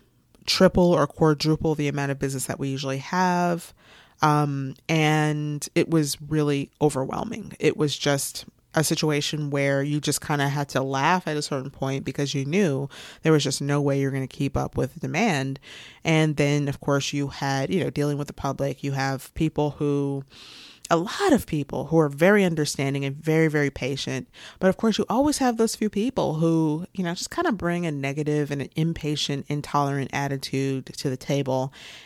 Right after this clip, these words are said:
and just kinda, like, walk on you and, you know, things like that. So this was the situation that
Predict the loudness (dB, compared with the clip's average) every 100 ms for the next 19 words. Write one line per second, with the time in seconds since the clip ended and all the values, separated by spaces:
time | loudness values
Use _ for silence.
0 | -6 -2 0 0 0 -2 -6 -6 -6 -4
1 | 0 0 2 0 -4 -6 -2 0 2 0
2 | 0 0 -2 -2 -2 -2 -2 -4 -6 -8
3 | -12 -12 -10 -6 -6 -8 -8 -4 -2 -4
4 | -4 0 2 0 -4 -2 2 2 0 -4
5 | _ -20 -14 -10 0 0 0 0 -2 -2
6 | -2 -4 -4 -4 -4 -2 -4 -2 0 -2
7 | -4 -10